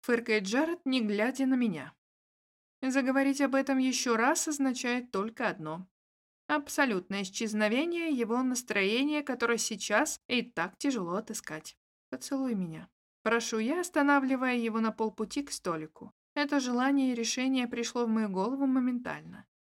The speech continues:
Я знаю, за какие ниточки нужно дёргать. Джаред тормозит и резко оборачивается, удивлённо смотря на меня. «Что? Сейчас?» «Нет, через пять минут,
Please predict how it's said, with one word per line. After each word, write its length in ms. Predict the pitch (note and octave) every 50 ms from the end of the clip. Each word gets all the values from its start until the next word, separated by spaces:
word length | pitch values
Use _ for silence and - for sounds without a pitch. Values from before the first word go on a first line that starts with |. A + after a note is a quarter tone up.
| _ -
Я 220 | A#3 B3 B3+ B3+
знаю, 400 | A#3+ G3 F#3+ F#3 F#3+ G#3+ C4 D#4
за 100 | C#4+ C4+
какие 320 | - - A#3 A3+ - A#3 G#3+
ниточки 640 | F#3+ F3+ F3+ F3+ A3 C4+ D#4 D4 D4 - - D4
нужно 480 | C#4 A3 F#3 F3+ F3+ G3 A3+ B3+ C4 B3+
дёргать. 520 | A3 G3+ E3+ E3+ E3+ F3 F3+ F3+ F#3 - _ _ _ _ _ G3+
Джаред 420 | F#3+ F#3+ F#3 F3+ F3+ F3+ F3 -
тормозит 680 | - G3 F#3 F3+ F#3 F#3 F3+ F3+ F#3+ G#3+ D4+ D#4 - - _ _ _ _ _ _
и 100 | - D#4
резко 380 | D4 D4 D4+ D4 D4 - D4 C4+
оборачивается, 880 | B3 G3+ G3+ F#3+ F#3 G3 B3+ B3+ - D4 C#4+ D4 C#4+ C#4 C#4+ - D4 C#4
удивлённо 580 | C4 A3 A#3 G#3 G3+ G3 G3 G#3 A#3 B3+ C4+
смотря 460 | C4 - - A#3+ A3 G#3+ - G#3 G3+ G3+
на 100 | G#3 A3
меня. 400 | G#3+ A3 G3+ E3+ D#3 D3+ D#3+ - _ _ _ _ _ _ _ _ _ _
«Что? 440 | - - - - - F3 F3+ G#3 A3 _ _ _ _ _ _ _
Сейчас?» 640 | - - G3 F#3 - - F#3 G#3 C#4 C#4 - - _ _ _ _ _ _ _ _ _ _ _ _ _ _ _ _ _ _ _ _ _
«Нет, 480 | A#3 G#3 G3+ G3+ G3 G3 A3+ E4 - - -
через 300 | - - F4 E4 - -
пять 260 | - D#4+ D#4 D#4 -
минут, 480 | C4+ G3+ E3+ F#3+ C4+ F4+ F4 - -